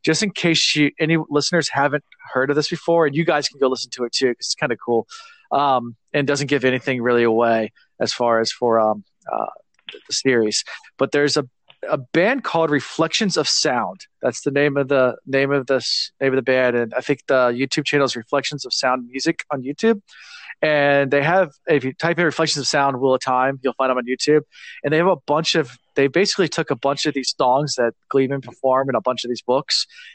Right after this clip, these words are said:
and make 'em into actual, like, medieval sounding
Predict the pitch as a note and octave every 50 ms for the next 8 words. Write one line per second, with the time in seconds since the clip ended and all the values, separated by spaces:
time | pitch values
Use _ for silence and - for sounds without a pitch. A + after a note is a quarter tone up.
0 | _ _ - C#3+ C3+ C3 B2 B2+ C3 C#3 - - D3 C3+ C3 A#2+ - C#3 C3 B2+
1 | B2 - - - - C3+ B2+ B2 B2+ B2+ - - - - C#3 C3 B2+ B2 A#2+ B2
2 | A#2+ A#2+ A#2 _ A#2 C3 C#3 C3+ C#3+ C3+ C3+ C#3 C#3 - - - C#3+ B2 B2+ C3
3 | B2 C3 B2 B2 A#2